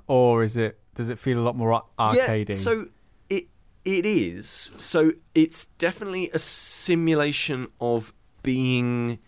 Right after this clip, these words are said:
Speaker 2: of driving trucks rather than specifically being a driver of trucks,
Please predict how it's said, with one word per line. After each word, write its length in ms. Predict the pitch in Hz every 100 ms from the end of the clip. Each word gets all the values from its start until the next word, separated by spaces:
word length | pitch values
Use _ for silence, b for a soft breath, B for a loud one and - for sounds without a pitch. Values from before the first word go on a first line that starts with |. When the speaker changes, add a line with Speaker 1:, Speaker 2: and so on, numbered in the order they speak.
| b
Speaker 2:
of 200 | 123 107
driving 520 | - 127 131 123 123
trucks 800 | 117 - 113 101 - - - - -
rather 380 | 104 110 110 110
than 260 | 110 110
specifically 1300 | 107 - - 120 - - 156 160 - - - 135 120
being 380 | 107 123 117 113
a 140 | 104
driver 880 | 101 95 107 117 120 117 95 87 80 -
of 260 | 87 78 -
trucks, 800 | - - 82 - - - -